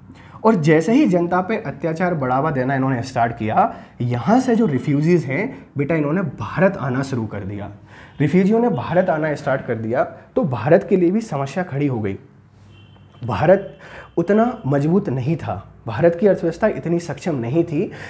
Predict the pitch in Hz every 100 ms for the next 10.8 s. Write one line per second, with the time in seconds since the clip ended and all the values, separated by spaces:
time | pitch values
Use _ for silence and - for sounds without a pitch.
0 | - 220 302 302 226 285 285 180 165 180
1 | 262 - 143 147 175 135 113 147 285 -
2 | - - - 240 294 - 190 180 202 208
3 | 254 - - 165 214 220 - 180 196 180
4 | - - 139 165 139 - 151 156 156 190
5 | 262 - - 175 120 110 180 196 - 165
6 | 165 131 120 120 151 247 - - 240 285
7 | 208 151 202 214 254 247 254 160 147 156
8 | 165 185 175 113 120 151 117 113 147 -
9 | - 190 208 - - - - 131 139 214
10 | 269 - - - 180 247 240 165